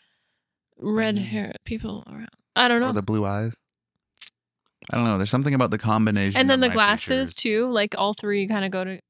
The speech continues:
Speaker 1: yeah.
Speaker 2: Yeah. I don't know.
Speaker 1: S-,
Speaker 2: So
Speaker 1: that's,
Speaker 2: there's
Speaker 1: yeah. <laughs>
Speaker 2: I hate it. I'm very recognized,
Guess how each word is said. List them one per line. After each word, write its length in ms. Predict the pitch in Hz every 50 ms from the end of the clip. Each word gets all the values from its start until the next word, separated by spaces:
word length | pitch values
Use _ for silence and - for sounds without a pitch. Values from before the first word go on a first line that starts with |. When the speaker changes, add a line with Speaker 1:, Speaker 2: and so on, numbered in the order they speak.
| _ _ _ _ -
Speaker 1:
yeah. 360 | 226 208 202 185 180 185 180 _ _ _ _ _ _ _
Speaker 2:
Yeah. 440 | - 107 104 98 95 95 92 90 90 - _ _ _ _ _ -
I 40 | -
don't 200 | 101 98 98 95 98
know. 200 | 95 95 92 - -
Speaker 1:
S-, 80 | - -
Speaker 2:
So 400 | - - - - 101 98 95 92
Speaker 1:
that's, 380 | - 226 240 202 - - - _ - - - - _ _ _ -
Speaker 2:
there's 240 | - 233 226 214 196 -
Speaker 1:
yeah. 540 | - - 294 262 214 269 247 240 240 269 262 _ _
<laughs> 120 | _ -
Speaker 2:
I 60 | -
hate 180 | 101 101 101 95
it. 120 | 90 - -
I'm 100 | 98 95
very 320 | 104 107 110 110 104 98 95 - _ _ _ _ 98
recognized, 840 | 95 95 87 - - 90 92 85 82 85 82 82 82 78 - - -